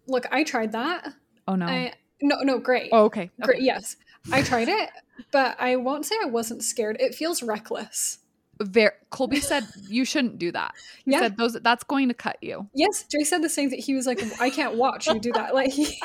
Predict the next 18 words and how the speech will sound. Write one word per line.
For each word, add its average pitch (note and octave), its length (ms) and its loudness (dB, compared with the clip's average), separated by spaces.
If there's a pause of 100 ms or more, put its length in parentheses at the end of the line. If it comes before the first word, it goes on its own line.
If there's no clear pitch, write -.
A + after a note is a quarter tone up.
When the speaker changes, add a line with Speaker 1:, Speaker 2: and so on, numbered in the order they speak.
(280)
Speaker 1:
<laughs> - 380 -8
'cause D#4+ 160 2 (340)
he D4 200 -2
said E4 220 -2
the D#4 100 0
same C#4+ 260 2
thing, C#4 180 0
and C4+ 100 -2
I C4 40 0
was B3+ 120 -4
like, B3+ 100 -2
"No, D4+ 160 2
I C4+ 140 2
agree. D4 520 0
It B3 200 -2
feels D4+ 300 -4
very A3 380 -2
reckless - 720 -8